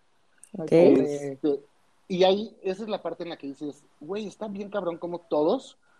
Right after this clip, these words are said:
Speaker 3: todos, porque yo me incluyo y lo he hecho, ¿no? Juzgamos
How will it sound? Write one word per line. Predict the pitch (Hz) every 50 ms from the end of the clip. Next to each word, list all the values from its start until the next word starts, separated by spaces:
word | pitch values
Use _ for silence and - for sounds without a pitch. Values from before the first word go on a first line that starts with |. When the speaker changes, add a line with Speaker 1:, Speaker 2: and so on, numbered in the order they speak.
| _ _ _ _ _ - _
Speaker 3:
todos, | - 143 143 143 165 175 170
porque | - 139 123 127 123
yo | 139 143
me | 156 160
incluyo | 151 - 143 143 143 151 165 151
y | 143
lo | 131 127 127 131
he | 135 135 135
hecho, | 131 - - - 151 170 240 - _ _ _ -
¿no? | 123 131 294 170
Juzgamos | - - - 156 151 139 135 139 135 180 190 196 208 208 208 240 269 - -